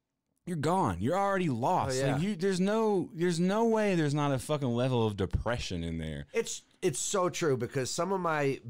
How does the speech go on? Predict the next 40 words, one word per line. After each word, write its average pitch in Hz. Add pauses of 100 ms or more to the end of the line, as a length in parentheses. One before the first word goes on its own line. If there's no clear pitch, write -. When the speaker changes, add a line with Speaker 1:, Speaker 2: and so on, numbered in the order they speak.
Speaker 2:
biggest, 135
like, 107
Facebook 131
fights 120
or 104
internet 131
arguments 110
have 113
come 135
from 117
when 110
I'm 101
not 113
in 143
a 147
good 151
mood. 110
I'm 98
just 110
waking 135
up. 107
I 98
see 127
some 143
stupid 135
shit 117
in 110
my 104
mind 139
because 113
I'm 175
not 139
in 107
a 104
good 101
mood, 101
and 101
I'm 104
projecting, 113
goes, 101